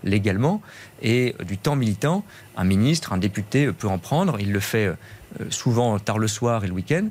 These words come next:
Et il y a une vigilance totale. Mais j'aurais aimé que monsieur Jacob, euh, soit aussi, euh, lucide,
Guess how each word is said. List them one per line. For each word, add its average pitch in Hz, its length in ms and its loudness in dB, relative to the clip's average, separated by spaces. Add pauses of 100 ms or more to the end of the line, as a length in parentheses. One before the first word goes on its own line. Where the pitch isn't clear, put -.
(360)
Et 117 240 2
il - 100 -6
y 104 40 0
a 107 40 2
une 104 100 2
vigilance 120 580 2
totale. 160 460 0
Mais 120 240 0 (240)
j'aurais 110 280 0
aimé 131 140 2
que 120 60 -4
monsieur 107 220 0
Jacob, 135 340 0
euh, 101 200 0 (300)
soit 110 420 0
aussi, 127 380 0
euh, 95 120 4
lucide, 120 560 0